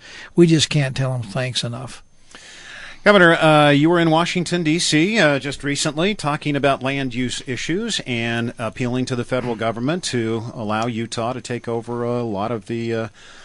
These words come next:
Speaker 2: uh, B L M and, and public lands in the state. How did that go?
Speaker 1: Well, I think it went well. We met with a subcommittee that's chaired by Congressman Rob Bishop and laid out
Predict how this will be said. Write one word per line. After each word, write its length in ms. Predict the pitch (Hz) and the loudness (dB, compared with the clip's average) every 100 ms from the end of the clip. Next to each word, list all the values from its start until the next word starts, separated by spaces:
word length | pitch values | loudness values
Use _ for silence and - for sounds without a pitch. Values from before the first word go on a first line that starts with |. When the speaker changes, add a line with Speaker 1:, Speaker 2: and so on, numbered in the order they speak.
| - - | -20 -10
Speaker 2:
uh, 160 | 113 | -6
B 160 | 104 123 | -2 0
L 180 | 123 113 | 0 0
M 220 | 117 147 | 0 0
and, 240 | 104 113 | -2 -4
and 180 | 104 117 | -4 -6
public 380 | 107 123 110 110 | -4 -4 -4 -6
lands 380 | 117 120 123 - | -4 -4 -4 -4
in 160 | 127 | -4
the 80 | 120 | -4
state. 300 | 120 185 127 | -2 -4 -4
How 120 | 110 | -2
did 140 | 120 117 | -2 -2
that 180 | 123 - | -4 -6
go? 240 | 127 - - - - - - - - - - - - - - | -10 -12 -16 -20 -20 -18 -18 -18 -20 -20 -20 -20 -20 -18 6
Speaker 1:
Well, 180 | 196 226 | 10 10
I 120 | 247 | 8
think 260 | - 262 | 4 0
it 80 | 233 | 0
went 240 | 190 185 170 | 2 2 2
well. 420 | 190 226 147 120 | 2 4 4 4
We 160 | 139 | 4
met 240 | 151 160 170 | 4 4 2
with 240 | 165 135 | -2 0
a 140 | 147 143 | 0 4
subcommittee 640 | - 165 165 147 147 165 | 4 4 2 0 2 4
that's 180 | 180 143 | 4 2
chaired 380 | - 156 151 139 | 2 2 2 2
by 160 | 135 | 0
Congressman 580 | 127 151 151 139 - 139 | 2 0 2 0 -2 0
Rob 300 | 139 135 127 | 2 2 2
Bishop 500 | 156 180 - 156 - - - - | 4 4 2 0 -4 -14 -20 -10
and 300 | - 139 135 | -2 0 0
laid 260 | 135 147 147 | 0 2 2
out 340 | 147 147 147 | 2 2 0